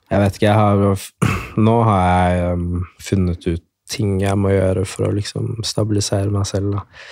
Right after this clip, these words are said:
Men jeg er litt sånn enten eller. Sånn som nå har jeg vært litt out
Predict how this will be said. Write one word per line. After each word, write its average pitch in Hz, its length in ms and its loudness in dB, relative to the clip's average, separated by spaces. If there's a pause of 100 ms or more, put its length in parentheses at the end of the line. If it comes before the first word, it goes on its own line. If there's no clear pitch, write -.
(320)
Men 104 160 4
jeg 110 60 4
er 117 80 2
litt 107 80 0
sånn 104 100 0
enten 92 320 -4
eller. 90 320 -2 (340)
Sånn 98 200 0
som 101 100 2
nå 101 80 4
har 196 140 4
jeg 95 80 4
vært 90 160 0
litt 87 100 0
out 98 380 0